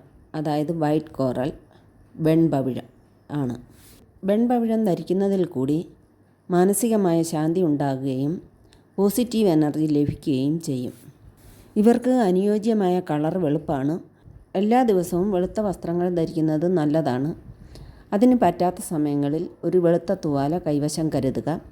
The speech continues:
പ്രത്യേകിച്ച് വെള്ളിയാഴ്ച ദിവസങ്ങളിൽ വെളുത്ത വസ്ത്രം ധരിക്കുന്നത് വളരെയേറെ ഗുണം ചെയ്യും. ഇടവൻ രാശിക്കാർ വെള്ളിവളയാണ് ധരിക്കേണ്ടത്. ഇത് ശുക്രഗ്രഹത്തെ ബലപ്പെടുത്തുകയും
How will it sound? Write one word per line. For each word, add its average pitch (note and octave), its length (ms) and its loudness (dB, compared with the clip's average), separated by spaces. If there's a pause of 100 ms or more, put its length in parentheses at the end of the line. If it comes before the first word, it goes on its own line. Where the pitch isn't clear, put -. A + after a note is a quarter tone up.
(760)
പ്രത്യേകിച്ച് A3+ 640 2
വെള്ളിയാഴ്ച A3+ 640 2
ദിവസങ്ങളിൽ F#3 680 0
വെളുത്ത F3+ 340 -2
വസ്ത്രം F3+ 380 -2
ധരിക്കുന്നത് D3+ 520 0
വളരെയേറെ D#3+ 600 0
ഗുണം C#3 340 0
ചെയ്യും. A2+ 300 -6 (800)
ഇടവൻ B3 320 4
രാശിക്കാർ E3 680 -2 (140)
വെള്ളിവളയാണ് F3+ 840 0
ധരിക്കേണ്ടത്. C3+ 640 -4 (760)
ഇത് G3 420 4 (580)
ശുക്രഗ്രഹത്തെ G#3 840 0
ബലപ്പെടുത്തുകയും D#3+ 920 -2